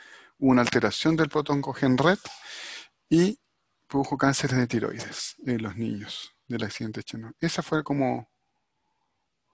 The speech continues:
todo el camino que siguió desde el accidente hasta que los niños, los niños tuvieron estos cánceres papilares de tiroides.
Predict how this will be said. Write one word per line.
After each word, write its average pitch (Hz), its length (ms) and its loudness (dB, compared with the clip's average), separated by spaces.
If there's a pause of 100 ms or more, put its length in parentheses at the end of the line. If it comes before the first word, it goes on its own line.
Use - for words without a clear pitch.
(600)
todo 139 140 2
el 139 100 4
camino 135 420 4
que 151 120 -4
siguió 143 260 -2
desde 127 180 0
el 110 80 0
accidente 170 720 0
hasta 165 180 -4
que 143 80 2
los 131 100 -4
niños, 135 240 -2 (120)
los 113 460 -6
niños 127 180 -4
tuvieron 120 200 -4
estos 123 180 -12
cánceres 120 320 -6
papilares 113 420 -8
de 110 120 -8
tiroides. 113 400 -14